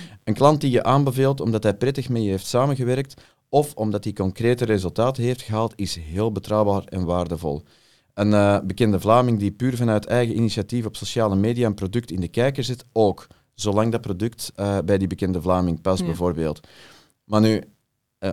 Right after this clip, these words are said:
Speaker 1: om het zo maar te zeggen, een Romelu Lukaku die in twintig twintig in Italië Maseratis promoot en in twintig eenentwintig in Engeland Crocs promoot.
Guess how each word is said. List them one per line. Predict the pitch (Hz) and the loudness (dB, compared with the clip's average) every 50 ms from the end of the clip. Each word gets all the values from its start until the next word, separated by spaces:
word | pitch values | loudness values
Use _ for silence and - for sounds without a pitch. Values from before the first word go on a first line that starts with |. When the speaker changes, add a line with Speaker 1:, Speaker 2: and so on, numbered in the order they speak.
| - - | -8 -6
Speaker 1:
om | - 101 98 | -6 -6 -6
het | - 98 - - | -6 -10 -14 -10
zo | - - 127 | -4 0 0
maar | 117 113 | 0 0
te | 110 - 101 | 0 -2 0
zeggen, | 104 110 117 127 - - 98 | 2 2 2 2 0 0 0
een | 110 110 | 2 2
Romelu | 104 110 113 117 113 113 117 107 | 4 2 2 2 2 2 2 2
Lukaku | 101 98 - - 120 131 135 131 135 135 131 104 | 0 -2 0 2 2 2 2 0 -2 -2 -2 -2
die | - 104 110 | -2 0 0
in | 104 104 | 0 0
twintig | 104 - 117 113 104 98 95 | 0 0 -2 0 0 -2 -4
twintig | - 120 123 135 135 123 | -4 -2 -2 -2 -2 -2
in | 123 117 | 0 0
Italië | 107 98 104 117 117 123 127 123 120 | -2 0 0 0 0 0 0 0 0
Maseratis | 117 110 95 101 98 98 117 - 135 131 - | 0 0 0 0 0 0 0 -2 -4 -8 -6
promoot | - 127 120 117 117 123 143 - - - - | -2 0 2 2 2 2 0 -2 -6 -10 -8
en | - 101 107 | -4 0 0
in | 104 101 | 0 0
twintig | - 123 117 101 87 101 | 0 -2 -4 -2 0 0
eenentwintig | 113 127 135 127 131 131 135 127 135 131 - | 2 2 0 0 -2 -4 -4 -4 -4 -6 -4
in | - 98 - | -4 -4 -4
Engeland | - 107 123 120 117 98 - - | -2 -2 0 0 0 0 -2 -2
Crocs | - - 143 135 - - | -4 -2 -2 -2 -4 -8
promoot. | - - 131 123 123 127 147 175 - - - | -6 -4 -2 0 2 2 0 0 -4 -8 -14